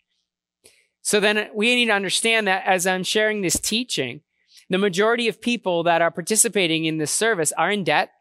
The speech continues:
and they're not sure how they're gonna get out of debt, or they're not sure how they're going to continue moving forward. So could you imagine a reality where your list of needs,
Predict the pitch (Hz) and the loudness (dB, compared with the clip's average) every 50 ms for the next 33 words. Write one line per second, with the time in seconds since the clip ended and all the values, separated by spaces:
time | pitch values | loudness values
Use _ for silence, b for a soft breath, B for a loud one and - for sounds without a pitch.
0 | _ _ _ b b b b b b b b - 185 208 214 214 214 208 - - | _ _ _ b b b b b b b b -2 0 0 2 2 2 0 0 -2
1 | 202 185 185 180 180 170 165 170 160 151 156 151 147 - - 175 160 156 143 123 | 0 2 2 0 0 -2 -2 -2 -2 -2 -2 -4 -4 -2 -2 -2 -2 0 -2 -6
2 | 120 123 123 110 113 127 135 151 175 180 180 180 175 - - 196 185 160 165 160 | -4 -2 -2 -2 -2 -2 -2 -2 -2 0 0 -2 -2 -2 0 0 0 2 0 0
3 | 151 156 143 147 147 147 143 - - 143 - - 156 147 - 156 147 139 135 135 | 0 -2 -2 -2 -4 -4 -4 -6 -6 -6 -6 -6 -8 -6 -6 -6 -6 -6 -6 -6
4 | 131 131 135 123 - - - - - - - 139 139 _ _ _ _ _ _ _ | -8 -8 -10 -14 -12 -8 -8 -8 -8 -8 -14 -16 -16 _ _ _ _ _ _ _
5 | _ _ _ _ _ _ _ _ _ _ _ _ _ _ _ _ _ _ - b | _ _ _ _ _ _ _ _ _ _ _ _ _ _ _ _ _ _ -20 b
6 | b b b b b b b _ _ _ _ - - 180 175 - 196 185 170 196 | b b b b b b b _ _ _ _ -4 -2 -2 -2 0 -2 -4 -2 0
7 | 226 240 233 226 208 180 170 175 175 180 170 175 170 165 165 - - 175 156 151 | 0 0 0 2 0 2 2 2 0 0 -2 -4 -4 -4 -4 -4 -4 -4 -2 0
8 | 156 151 147 147 147 147 143 135 131 127 127 123 135 135 135 135 139 147 151 151 | 0 0 0 2 0 0 0 -2 -2 -6 -4 -4 -2 -2 -2 -2 -2 -2 -2 0
9 | 147 151 147 - - - 143 135 123 131 139 156 175 175 131 113 127 175 - - | -2 -2 -2 -2 -2 -2 -2 -2 -2 -4 -4 -4 -2 -2 -2 -2 -4 -4 -4 -4
10 | - - - | -2 -4 -6